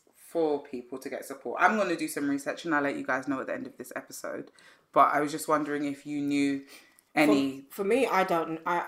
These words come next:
Speaker 2: I've never. I've always just had family.
Speaker 1: Okay.
Speaker 2: Um,
Speaker 1: Did,
Speaker 2: but I
Speaker 1: did
Speaker 2: know
Speaker 1: the
Speaker 2: that there are
Speaker 1: hospital
Speaker 2: groups. There are
Speaker 1: Okay.
Speaker 2: groups that the hospi-, um, I think when you're doing your antenatal and stuff, there are groups. But for me, when it comes to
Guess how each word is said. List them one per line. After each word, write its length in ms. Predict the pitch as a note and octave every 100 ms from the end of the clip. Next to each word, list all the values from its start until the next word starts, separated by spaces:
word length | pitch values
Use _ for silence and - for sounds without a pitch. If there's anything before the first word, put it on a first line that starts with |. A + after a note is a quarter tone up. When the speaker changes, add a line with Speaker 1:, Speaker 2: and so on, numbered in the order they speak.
| F3+
Speaker 2:
I've 240 | F3 D#3+
never. 380 | E3 F#3 F3 F#3
I've 280 | G3 F#3+ F#3
always 280 | - F#3 E3+
just 180 | E3 -
had 180 | D3 C#3
family. 540 | - F3+ C#3+ A#2+ D3 _ _ -
Speaker 1:
Okay. 300 | E3 D#3 B2+ -
Speaker 2:
Um, 440 | F3+ E3+ D#3+ D#3+ - _ _ _ _
Speaker 1:
Did, 80 | F#3
Speaker 2:
but 80 | F3+
I 140 | F#3+
Speaker 1:
did 60 | G#3+
Speaker 2:
know 80 | A#3+
Speaker 1:
the 80 |
Speaker 2:
that 60 | G#3
there 100 | A#3
are 100 | G#3+
Speaker 1:
hospital 200 | F#3+ F#3
Speaker 2:
groups. 320 | G#3 F4 - -
There 140 | G#3 G3
are 140 | G3
Speaker 1:
Okay. 180 | F#3+ D3
Speaker 2:
groups 320 | F3+ F3 -
that 280 | - G3 - F3+
the 80 |
hospi-, 500 | E3+ G3 F#3 - -
um, 340 | F3+ F3 E3+ E3+
I 60 | E3
think 300 | G3 F#3 - E3
when 160 | F3 F3+
you're 120 | E3+
doing 260 | E3 E3 E3
your 120 | D#3
antenatal 540 | E3+ - F3 F3 E3
and 100 | D3+
stuff, 220 | D3+ D3+
there 160 | D#3+ D3+
are 120 | C#3+
groups. 400 | C#3+ D#3+ - - _ _ _ _ _ _ _ _
But 180 | D#3 -
for 60 | F3
me, 200 | F3 D#3+
when 200 | E3 E3+
it 80 | D#3+
comes 280 | E3+ D#3+ -
to 440 | F3 D#3 D#3 D3+